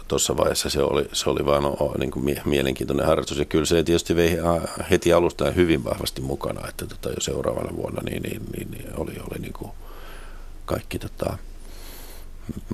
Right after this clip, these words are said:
asiat, a-, kaikki asiat pyöritään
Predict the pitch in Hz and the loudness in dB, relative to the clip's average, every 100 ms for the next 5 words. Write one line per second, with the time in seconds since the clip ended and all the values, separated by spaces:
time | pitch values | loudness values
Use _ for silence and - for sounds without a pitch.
0 | - - - - - - - - - - | -6 -2 0 0 -2 -8 -10 -10 -12 -4
1 | - - - - - - - 110 101 92 | -4 -4 -8 -8 -2 -2 2 4 4 4
2 | - 80 71 71 | 4 4 4 0